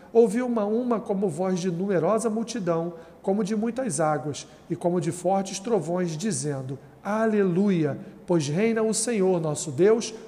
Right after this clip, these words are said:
o Todo-Poderoso." Alegremo-nos, exultemos e demo-lhes a glória, porque são chegadas as bodas do Cordeiro, cuja esposa si mesmo já se ataviou, pois lhe foi dado vestir-se de linho finíssimo,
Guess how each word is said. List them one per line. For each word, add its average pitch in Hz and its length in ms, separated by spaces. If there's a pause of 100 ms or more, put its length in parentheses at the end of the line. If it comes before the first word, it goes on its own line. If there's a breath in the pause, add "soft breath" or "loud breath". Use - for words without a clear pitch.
(120)
o 302 120
Todo-Poderoso." 160 1040 (300)
Alegremo-nos, 196 880 (220 loud breath)
exultemos 226 880 (220 loud breath)
e 233 100
demo-lhes 269 640
a 294 80
glória, 175 500
porque 190 440
são 220 240
chegadas 190 640
as 196 140
bodas 160 360
do 170 100
Cordeiro, 214 680 (280 loud breath)
cuja 220 240
esposa 202 500
si 190 180
mesmo 185 440
já 185 140
se 190 120
ataviou, 180 720 (260 loud breath)
pois 170 200
lhe 165 100
foi 170 220
dado 156 340
vestir-se 160 600
de 151 120
linho 151 220
finíssimo, 226 720